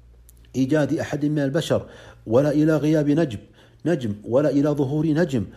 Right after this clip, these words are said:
وإنما ينسب إلى الله سبحانه وتعالى وحده. وكذلك الشفاء، الشفاء من الداء، الشفاء من الداء أيضًا ينسب إلى الله، إلى الله سبحانه وتعالى،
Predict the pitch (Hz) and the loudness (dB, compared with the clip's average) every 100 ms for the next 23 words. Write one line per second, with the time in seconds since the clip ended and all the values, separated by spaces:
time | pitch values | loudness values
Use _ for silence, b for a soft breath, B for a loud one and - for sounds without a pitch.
0 | B B 117 151 151 139 135 139 180 147 | B B 2 2 0 -2 -4 -2 -4 -4
1 | 139 127 123 120 113 101 101 107 107 98 | -6 -4 -4 -4 -8 -10 -12 -8 -6 -6
2 | - 87 87 87 - 87 147 151 175 196 | -8 -10 -10 -10 -10 -4 -2 -2 0 -2
3 | 180 175 - 165 196 151 - 151 190 175 | -2 -6 -4 -4 -4 -6 -8 -6 -6 -4
4 | 170 156 151 208 147 - b b b b | -6 -6 -4 -6 -6 -16 b b b b
5 | - 101 131 107 180 165 170 160 147 196 | -10 -8 -6 -6 -6 -4 -4 -6 -2 -2
6 | 196 B B - 160 180 175 156 190 202 | -2 B B -4 0 0 0 -2 -2 -2
7 | 202 175 156 151 139 147 127 147 139 139 | -4 -8 -6 -6 -4 -6 -4 -2 0 0
8 | 135 127 135 120 139 139 139 127 139 151 | -4 -6 -12 -14 -10 -6 -6 -4 -4 -2
9 | 175 | -2